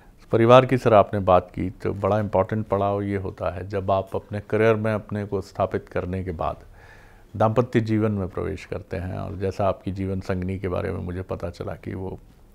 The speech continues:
एक दक्ष गृहिणी की तरह उन्होंने उसी भूमिका को चुना। और एक हाउस मैनेजर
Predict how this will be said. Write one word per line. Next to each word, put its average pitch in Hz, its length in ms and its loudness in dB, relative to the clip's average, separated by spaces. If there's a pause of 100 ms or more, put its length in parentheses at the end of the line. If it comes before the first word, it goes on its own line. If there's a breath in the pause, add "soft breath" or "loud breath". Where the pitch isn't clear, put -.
(140)
एक 95 220 -8
दक्ष 98 340 -4
गृहिणी 92 460 -6
की 92 120 -10
तरह 87 260 -6
उन्होंने 90 320 -8
उसी 92 240 -6
भूमिका 95 420 -6
को - 140 -6
चुना। - 380 -6 (600 soft breath)
और 101 100 -2
एक 98 140 -4
हाउस 101 340 2
मैनेजर 98 420 -2